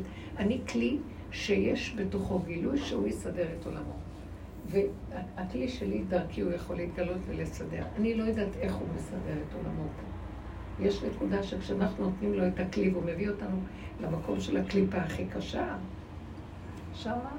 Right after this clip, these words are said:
דודי ירד לגנו. מה זה? אה, "אל גינת אגוז ירדתי", שאגוז זה הקליפה הכי קשה. אה, ששם הוא יורד,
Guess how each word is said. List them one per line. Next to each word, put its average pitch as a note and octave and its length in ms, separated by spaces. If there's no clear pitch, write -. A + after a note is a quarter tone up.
דודי F3 280
ירד F#3+ 420
לגנו. E3 420
מה F#3+ 160
זה? F#3+ 300
אה, - 60
"אל A3+ 220
גינת G#3+ 500
אגוז G3+ 560
ירדתי", F3 680
שאגוז G3 480
זה F3+ 160
הקליפה F#3+ 340
הכי F#3+ 220
קשה. F#3 280
אה, F#3 280
ששם G#3 440
הוא A#3+ 100
יורד, F#3+ 340